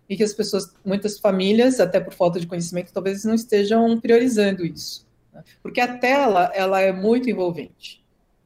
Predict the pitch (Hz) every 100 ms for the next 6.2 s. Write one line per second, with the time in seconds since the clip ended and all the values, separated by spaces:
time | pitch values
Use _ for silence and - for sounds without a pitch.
0 | _ _ _ _ 175 196 226 220 233 262
1 | 294 247 226 180 - 160 - 233 226 165
2 | 170 - _ _ 180 190 214 190 214 254
3 | 254 185 175 208 208 165 170 - _ _
4 | - 190 202 202 196 196 196 202 226 233
5 | - - 214 202 196 214 254 - - 170
6 | 147